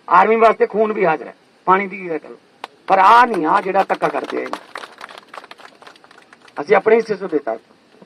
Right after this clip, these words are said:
ਹਰੀਕੇ ਪੱਤਨ। ਆਰਮੀ ਵਾਸਤੇ ਅਸੀਂ ਲਿਖ ਵੀ ਦਿੱਤਾ ਕਿ ਆਰਮੀ ਵਾਸਤੇ ਕਰ, ਪਾਣੀ ਪੀਣ ਵਾਸਤੇ। ਪਰ ਆਹ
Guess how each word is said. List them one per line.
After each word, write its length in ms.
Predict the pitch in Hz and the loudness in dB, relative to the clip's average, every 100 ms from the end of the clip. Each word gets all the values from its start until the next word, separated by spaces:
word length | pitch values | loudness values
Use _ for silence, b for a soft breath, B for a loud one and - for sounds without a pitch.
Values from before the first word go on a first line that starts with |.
| _ _ _ _ - _ _ _ - | _ _ _ _ -20 _ _ _ -6
ਹਰੀਕੇ 220 | 147 156 147 | 0 0 0
ਪੱਤਨ। 300 | 120 - - _ _ _ _ _ _ _ _ _ 147 | -6 -12 -20 _ _ _ _ _ _ _ _ _ 0
ਆਰਮੀ 320 | 170 185 226 | 0 2 2
ਵਾਸਤੇ 280 | 220 208 208 - _ _ _ - | 2 0 -4 -8 _ _ _ -16
ਅਸੀਂ 140 | 180 | -8
ਲਿਖ 220 | 175 - | -6 -4
ਵੀ 100 | 247 | -6
ਦਿੱਤਾ 260 | 240 - 170 | -6 -6 -6
ਕਿ 120 | 180 | -2
ਆਰਮੀ 240 | 170 170 180 | -2 -2 -2
ਵਾਸਤੇ 320 | 160 - 143 | -4 -4 -10
ਕਰ, 100 | 123 _ _ _ - | -10 _ _ _ -14
ਪਾਣੀ 200 | 131 123 | -12 -12
ਪੀਣ 180 | 117 113 | -16 -16
ਵਾਸਤੇ। 220 | 98 - _ _ _ _ _ _ _ _ _ _ _ _ _ _ _ _ _ - | -16 -20 _ _ _ _ _ _ _ _ _ _ _ _ _ _ _ _ _ 0
ਪਰ 120 | 214 | 2
ਆਹ 360 | 180 196 254 | 4 4 4